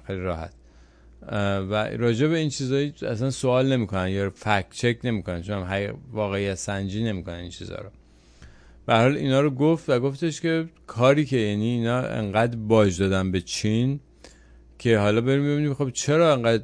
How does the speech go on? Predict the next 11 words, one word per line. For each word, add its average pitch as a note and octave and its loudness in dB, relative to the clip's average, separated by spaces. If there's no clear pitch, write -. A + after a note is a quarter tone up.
اه، G#2+ 0
مثلاً G#2+ -4
پسر A2 0
این A#2+ -2
چرا D3+ 0
باید A#2 2
شهردار، G#2+ -2
دو A2+ -2
زن A#2+ 2
شهردار G#2+ 0
مسکو B2+ -2